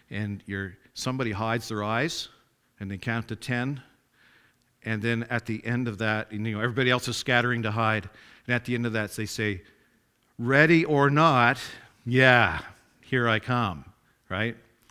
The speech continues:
Well, that's the way reality is in our lives sometimes, right? "Ready or not, here I come." And so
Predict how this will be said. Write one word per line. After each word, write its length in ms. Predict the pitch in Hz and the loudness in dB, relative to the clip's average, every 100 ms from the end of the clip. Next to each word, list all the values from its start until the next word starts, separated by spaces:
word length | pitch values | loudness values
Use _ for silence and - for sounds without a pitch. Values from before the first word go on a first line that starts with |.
| - _ _ _ _ _ _ _ | -20 _ _ _ _ _ _ _
Well, 100 | 123 | -4
that's 240 | 139 175 - | -2 -2 -2
the 80 | |
way 160 | 165 156 | -2 0
reality 600 | 135 127 139 156 110 95 | 0 0 0 0 -2 -6
is 140 | 87 | -6
in 60 | 98 | -6
our 100 | 98 | -6
lives 280 | 101 120 113 | -4 -6 -6
sometimes, 420 | 101 - 85 80 | -10 -10 -10 -10
right? 240 | 95 110 | -10 -10
"Ready 380 | 107 107 123 135 | -6 -6 -4 -4
or 200 | 123 117 | -6 -6
not, 460 | 113 117 110 76 76 - _ _ _ _ _ _ _ _ _ | -4 -4 -6 -8 -12 -18 _ _ _ _ _ _ _ _ _
here 340 | - 117 113 | -10 -4 -2
I 140 | 110 107 | 0 -2
come." 600 | - 123 110 85 69 73 _ _ _ _ _ _ _ _ _ _ _ _ _ _ _ _ _ _ - | -4 -8 -6 -8 -10 -18 _ _ _ _ _ _ _ _ _ _ _ _ _ _ _ _ _ _ -4
And 140 | 139 | -4
so 400 | - 160 156 151 | 2 4 4 0